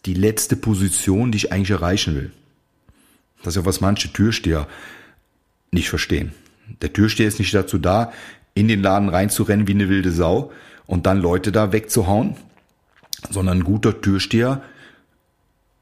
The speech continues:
ein Doorman, so wie der Name schon sagt, filtert schon mal extrem gut an der Tür aus. Erster Punkt. Weil ich will einfach in meinem Laden keinen Ärger haben. Ich will in meinem Laden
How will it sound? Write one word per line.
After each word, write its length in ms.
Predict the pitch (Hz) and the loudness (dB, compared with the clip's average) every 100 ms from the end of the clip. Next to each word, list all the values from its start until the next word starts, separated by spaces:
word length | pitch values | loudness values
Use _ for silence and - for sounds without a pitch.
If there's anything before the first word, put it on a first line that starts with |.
| _ _ _ - | _ _ _ -2
ein 220 | 92 78 | -2 2
Doorman, 520 | 92 87 98 107 120 | 2 2 2 2 0
so 120 | 104 | 0
wie 40 | 92 | 0
der 120 | 92 | 2
Name 260 | 92 98 95 | 2 2 0
schon 220 | - 80 | -2 0
sagt, 340 | 87 123 - - - - _ _ _ _ _ _ - - _ - | 0 0 -6 -16 -20 -20 _ _ _ _ _ _ -20 -20 _ 0
filtert 360 | 120 131 131 | 2 2 -2
schon 120 | - 110 | 0 0
mal 100 | 104 | 0
extrem 640 | 101 - - - 113 135 - | -2 -4 -2 2 2 2 0
gut 260 | 107 135 | 0 0
an 160 | - 117 | 0 2
der 160 | 110 | 0
Tür 300 | - 120 127 | 0 0 0
aus. 380 | 117 - - - - _ _ _ _ _ _ _ _ _ _ | -2 -4 -6 -8 -12 _ _ _ _ _ _ _ _ _ _
Erster 260 | 110 113 104 | 0 2 0
Punkt. 340 | - 78 71 - - - - | -2 -4 -6 -14 -20 -20 -6
Weil 120 | 82 92 | 0 2
ich 160 | 95 | 4
will 180 | 120 143 | 2 2
einfach 460 | 92 98 - 87 - - | 0 0 0 -4 -4 0
in 180 | 113 | 2
meinem 480 | 107 92 90 85 78 - - - - | 2 2 2 0 -2 -8 -20 -12 -2
Laden 480 | 82 90 87 80 | 2 2 2 -2
keinen 240 | - 85 85 | 0 0 2
Ärger 340 | 90 87 76 | 2 2 0
haben. 260 | 73 73 69 - | -2 -4 -6 -10
Ich 180 | 107 - | -4 0
will 120 | 131 | 2
in 80 | 110 | 2
meinem 220 | 95 92 | 2 2
Laden 400 | 90 87 82 | 2 2 0